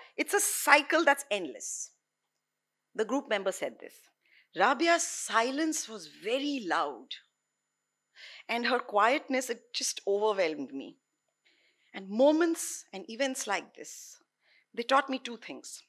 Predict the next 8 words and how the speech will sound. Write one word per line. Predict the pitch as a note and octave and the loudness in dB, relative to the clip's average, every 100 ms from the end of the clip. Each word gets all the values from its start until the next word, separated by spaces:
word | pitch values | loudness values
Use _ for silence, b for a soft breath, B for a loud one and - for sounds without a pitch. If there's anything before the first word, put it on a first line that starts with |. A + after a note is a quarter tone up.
| _ _ _ _ _ _ _ _ _ | _ _ _ _ _ _ _ _ _
First, | _ - C4+ F#4 - - - _ b b b | _ 6 8 6 0 -16 -20 _ b b b
the | G3 | -6
difference | D#3 - - D#4 C#4+ | -2 -4 -2 -4 -4
between | A3 - C4 | -6 -6 -4
fitting | B3+ - - D#4 E4+ D#4+ | -4 -6 -4 0 2 2
in | C#4+ D#4+ A4+ - _ | 2 0 -2 -12 _
and | G#3 G3 | -6 -6
belonging. | E3+ D#3 C3 A#2+ - | -4 -2 -2 -6 -18